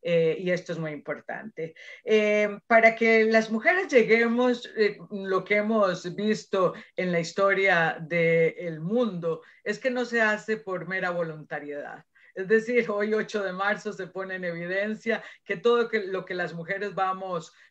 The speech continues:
logrando tiene que ser porque lo luchamos, no, no, no, no nos lo dan regalado.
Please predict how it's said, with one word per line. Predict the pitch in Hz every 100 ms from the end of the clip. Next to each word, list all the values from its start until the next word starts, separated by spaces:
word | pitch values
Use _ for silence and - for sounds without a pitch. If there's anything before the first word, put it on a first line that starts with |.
| -
logrando | 196 190 226 233 214 185 180
tiene | 196 196
que | 175 175
ser | 196 170
porque | 190 190
lo | 175
luchamos, | 165 160 - 160 143 139 -
no, | 170 175
no, | 180 185
no, | 190 202 208
no | 220 240
nos | 240 247
lo | 233 202
dan | 196 185 175
regalado. | 170 170 156 160 156 147 147 151